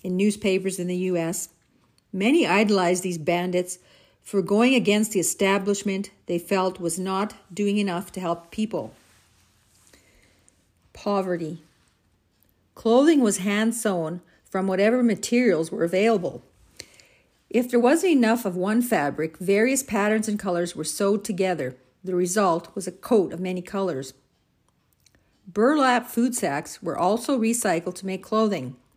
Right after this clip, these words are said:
Women repeatedly darned and mended to make items last. Companies added a bit of color to the burlap to make people feel more fashionable. Young boys who outgrew their belts used twine to hold up their pants.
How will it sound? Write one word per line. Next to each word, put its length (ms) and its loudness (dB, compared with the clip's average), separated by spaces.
Women 320 2
repeatedly 680 0
darned 500 0
and 140 0
mended 500 -4
to 100 -10
make 240 0
items 400 0
last. 500 -6
Companies 500 0
added 280 2
a 40 -4
bit 180 2
of 120 -2
color 280 0
to 140 -6
the 60 0
burlap 560 -2
to 100 -6
make 260 2
people 260 -2
feel 300 -2
more 160 -2
fashionable. 720 -4
Young 260 2
boys 400 4
who 120 0
outgrew 340 0
their 140 2
belts 480 -2
used 300 -4
twine 440 -2
to 100 -10
hold 220 -6
up 140 -4
their 80 -4
pants. 560 -8